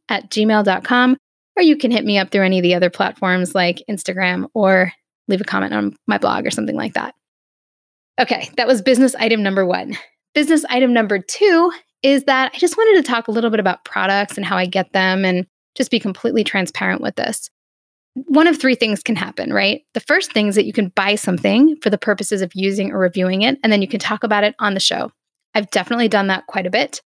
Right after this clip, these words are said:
Sometimes it is the, you know, the tipping point that makes me hit purchase on something is the fact that I know that I'll be able to talk about it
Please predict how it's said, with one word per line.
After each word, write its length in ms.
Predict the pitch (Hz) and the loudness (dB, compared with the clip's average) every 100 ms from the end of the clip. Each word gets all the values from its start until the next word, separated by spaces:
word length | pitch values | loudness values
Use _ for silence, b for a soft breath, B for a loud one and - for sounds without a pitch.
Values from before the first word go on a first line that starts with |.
| _ _ - | _ _ -8
Sometimes 720 | - 220 220 202 202 196 196 - | -2 0 0 0 0 0 -4 0
it 120 | 208 | 4
is 240 | 190 190 - | 4 2 0
the, 360 | 196 185 185 | 2 2 2
you 80 | 226 | 0
know, 160 | 202 185 | 0 0
the 80 | 202 | 0
tipping 320 | 285 269 240 | 2 2 2
point 300 | - 233 269 | 2 0 0
that 80 | 208 | -2
makes 200 | 196 - | -2 -2
me 120 | 208 | -2
hit 180 | 226 - | -4 -2
purchase 340 | 269 262 277 | -2 0 2
on 160 | 294 277 | 4 4
something 440 | 294 269 285 285 | 4 4 4 4
is 140 | - | 2
the 100 | - | -2
fact 260 | 190 185 175 | -2 -4 -4
that 100 | 196 | -2
I 80 | 185 | 0
know 240 | 180 185 | 2 2
that 120 | 190 | 2
I'll 80 | 185 | 2
be 160 | 190 180 | 0 -2
able 160 | 190 | -2
to 100 | 202 | -6
talk 240 | - - 302 | -6 -6 -4
about 260 | 202 185 | -2 0
it 140 | 196 | 2